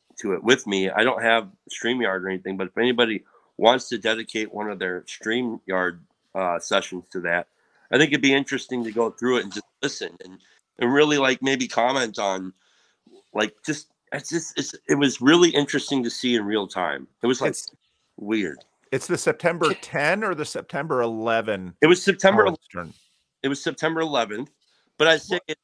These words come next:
Speaker 1: the world of September ten because it's right,
Speaker 2: Right.
Speaker 1: right before it, and then the towers hit, and then they come down, and everything's happening in that show, and you can
Speaker 2: Right.
Speaker 1: see the, the, the, the wonder and the, the, the speculation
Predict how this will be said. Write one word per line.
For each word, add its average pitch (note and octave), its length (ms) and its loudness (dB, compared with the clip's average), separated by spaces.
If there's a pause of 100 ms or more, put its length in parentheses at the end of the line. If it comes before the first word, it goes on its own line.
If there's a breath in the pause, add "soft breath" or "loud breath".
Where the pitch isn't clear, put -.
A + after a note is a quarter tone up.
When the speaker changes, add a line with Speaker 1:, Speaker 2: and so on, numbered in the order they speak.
(120)
Speaker 1:
the C#3+ 60 -6
world D3+ 280 0
of A#2 80 -10
September A#2+ 460 -6
ten B2+ 320 -4
because A2 340 -6
it's - 160 -20
right, C3+ 280 4
Speaker 2:
Right. F2+ 160 -4 (340)
Speaker 1:
right B2+ 140 2
before E3 420 2
it, B3+ 260 0 (420)
and C#3 120 -4
then C#3+ 180 0 (320)
the A#2 140 -6
towers B2 500 -6
hit, A3 400 -4 (440)
and B2 120 -4
then C3+ 120 -2
they A#2+ 100 -2
come A#2+ 240 -8
down, E3+ 320 0
and C3+ 180 -6 (100)
everything's E3+ 400 0
happening D3 400 2
in C3+ 100 -2
that A#2 160 -4
show, D#3+ 400 0
and C3+ 100 -4
you B2 80 -10
can A2+ 100 -16
Speaker 2:
Right. - 80 -18
Speaker 1:
see C#3+ 280 -6 (440)
the, A2+ 200 0
the, G#2 140 -4 (140)
the, G#2 180 -6 (100)
the G2 120 -4
wonder E3+ 560 6
and A#2 180 -6
the, G2+ 160 -6 (140)
the, F2 440 -8 (140)
the F#2 100 -8
speculation C#3+ 1000 2